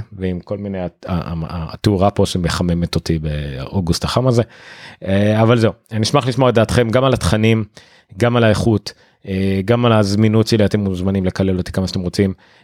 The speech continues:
אה, אתם מוזמנים לספר לחבר או שניים או שלושה על התוכנית, על העובדה שיש פודקאסט על אפל בעברית בישראל, אה, ואני מאוד אשמח אם תירשמו לפודקאסט בכל נגן שאתם מכירים.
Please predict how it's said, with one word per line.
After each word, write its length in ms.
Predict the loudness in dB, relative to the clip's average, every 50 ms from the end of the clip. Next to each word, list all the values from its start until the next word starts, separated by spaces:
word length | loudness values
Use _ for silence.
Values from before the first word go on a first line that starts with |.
| _ -2
אה, 140 | 0 0 0
אתם 160 | 0 0 0
מוזמנים 400 | 0 2 2 2 2 2 2 4
לספר 840 | 4 4 4 4 4 4 4 2 2 0 -4 0 _ 2 4 4 4
לחבר 460 | 2 2 0 0 0 4 4 4 4
או 100 | 4 0
שניים 400 | -2 0 2 2 4 4 4 2
או 60 | 0
שלושה 420 | -2 0 0 0 2 2 2 0 0 -2 -6 _ _ _ _ _ _ _
על 180 | -4 0 0 0
התוכנית, 600 | 2 0 -2 0 2 2 4 4 2 2 0 -6 -14 -14 _ _ _ _ _
על 200 | -4 0 2 2
העובדה 280 | 4 2 4 2 2 2
שיש 240 | 2 2 0 0 0
פודקאסט 540 | 0 0 0 0 2 0 -2 -2 0 -2 -2
על 100 | -4 -2 -2 -4
אפל 320 | -4 0 0 0 0 0 -2
בעברית 760 | -2 -2 -4 -4 -2 -4 -6 -4 -2 0 0 0 0 0 -6 _ -2
בישראל, 1040 | -2 -2 -2 -6 -4 -2 -2 -2 0 -2 -2 -4 -6 -2 2 4 4 6 6 4 2 0 -4 -18 _ _ _ _ _ -8
אה, 240 | -4 -4 -2 -2 -4 -4
ואני 520 | -2 0 0 0 2 0 0 0 0 2 2
מאוד 400 | 2 0 2 4 4 4 4 2
אשמח 420 | 0 0 0 0 0 0 0 0
אם 120 | -4 -4 -2 0
תירשמו 600 | 0 0 0 -2 -2 0 2 4 4 4 4 2 2
לפודקאסט 640 | 0 -2 0 0 0 0 2 0 0 0 0 -4
בכל 360 | -4 -4 -4 -2 0 2 2 2
נגן 420 | 2 0 2 2 2 2 2 0
שאתם 420 | 0 0 0 0 0 -2 -2 -2
מכירים. 540 | -4 -6 -4 -2 0 2 4 4 4 4 2